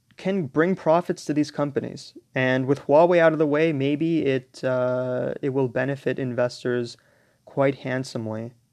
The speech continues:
if they choose the right company and the most effective one. I now want to talk about, uh, sustainable energy.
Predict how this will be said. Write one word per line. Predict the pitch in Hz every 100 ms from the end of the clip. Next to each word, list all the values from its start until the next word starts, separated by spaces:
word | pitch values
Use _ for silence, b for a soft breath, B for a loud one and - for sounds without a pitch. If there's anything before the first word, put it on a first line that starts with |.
| -
if | 123 120 - - -
they | 123
choose | - 131 123
the | 120
right | 120 117
company | - 123 127 -
and | 123
the | 117
most | 117 -
effective | 135 127 - 127 -
one. | - - _ _ _ _ _ _ _ _ _ _ _ _ _ _ _ _ _ _ _ _ _ _
I | 147
now | 185 247
want | 285 285
to | 247
talk | 160 160 170
about, | 139 135 131 131 123 - - - -
uh, | 123 117 117 117 113
sustainable | - - 139 - 147 156 135 117
energy. | 123 131 - - -